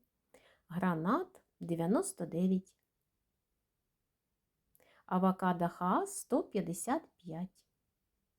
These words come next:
Груша, перший гатунок, шістдесят гривень. Сортове яблуко, тридцять дві гривні. Яблуко Фуджі, тридцять сім.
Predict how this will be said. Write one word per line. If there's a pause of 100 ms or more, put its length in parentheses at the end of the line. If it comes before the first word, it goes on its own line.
(500)
Груша, (160)
перший
гатунок,
шістдесят
гривень. (2000)
Сортове
яблуко,
тридцять
дві
гривні. (2000)
Яблуко
Фуджі, (400)
тридцять
сім.